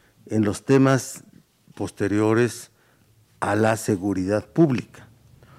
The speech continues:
Hoy nos vamos a referir a las reglas de operación solo de los asuntos de afectación para restaurar los daños. ¿Por qué un programa y por qué reglas de operación?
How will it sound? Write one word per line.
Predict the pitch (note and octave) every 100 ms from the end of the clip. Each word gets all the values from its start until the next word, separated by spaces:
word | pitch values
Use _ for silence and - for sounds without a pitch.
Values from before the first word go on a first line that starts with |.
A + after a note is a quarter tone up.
| - - -
Hoy | D#3+ F#3
nos | G3 F#3+ C3+
vamos | D#3+ E3 E3
a |
referir | D3+ C#3+ D3 C#3 C#3+ D#3
a | C#3+
las | A2+ F#2+
reglas | A#2 B2+ D3+ C3+
de |
operación | D3+ - D3 D3 - C#3+ B2 C3+ - - - - - -
solo | - - F#3 F#3+ C3+ - - _ _ _ _ - - -
de | G#2+
los | G#2
asuntos | G#2+ G2+ D3 C3+ C#3+ D3 B2+ - A2+ - - - -
de | - G2 C#3 D3 D#3 - _ _ -
afectación | F#2+ - A2+ - F2+ B2+ C3+ C3+ C3+ - - - - - - - - - - - -
para | - G2+ G#2
restaurar | G#2 - G#2+ G#2 B2 A2
los | A2+ F2+
daños. | F2+ - - - - G#2+
¿Por | - D3+ C#3+
qué | E3+ F3 F3
un | E3 E3
programa | D#3 C3+ C#3+ D3+
y | D3
por | B2+ G#2
qué | C3+
reglas | C3+ C3+ C3
de | A#2
operación? | A2 G#2+ A#2